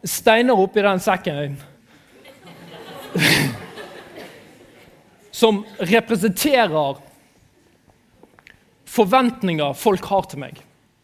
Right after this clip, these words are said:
Jeg har steiner i den sekken som representerer prestasjoner jeg mener selv at jeg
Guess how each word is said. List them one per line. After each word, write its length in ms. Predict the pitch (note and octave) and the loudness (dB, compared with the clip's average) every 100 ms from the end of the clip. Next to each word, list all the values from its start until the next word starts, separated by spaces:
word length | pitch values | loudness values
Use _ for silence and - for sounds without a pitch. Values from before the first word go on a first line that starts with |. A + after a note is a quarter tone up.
| _ _ _ _ _ _ _ _ _ _ _ _ _ _ _ _ | _ _ _ _ _ _ _ _ _ _ _ _ _ _ _ _
Jeg 160 | F3+ | 4
har 280 | G3+ G#3 G3+ - | 6 4 2 0
steiner 400 | A#3+ A3+ A#3+ A3+ | 4 4 4 4
i 60 | |
den 140 | A3+ G#3+ | 2 2
sekken 420 | A3+ A3 G3 F3 | -2 0 0 0
som 200 | E3+ E3+ | -2 -2
representerer 840 | F3+ F3+ F3+ - A#3 G#3+ F3+ D3+ - - - | -2 -4 -8 -4 2 2 2 0 -2 -16 -6
prestasjoner 800 | - F#3 - F3+ - A#3 G3+ D#3+ G#3 | -4 -2 -4 -4 -2 0 0 0 2
jeg 140 | G3 F3+ | 2 2
mener 260 | F#3 G3+ | 2 0
selv 540 | F#3 - C#4 G#3 E3+ E3 | -4 -4 0 2 2 -2
at 140 | D#3+ G#3+ | -2 0
jeg 220 | F3+ | 0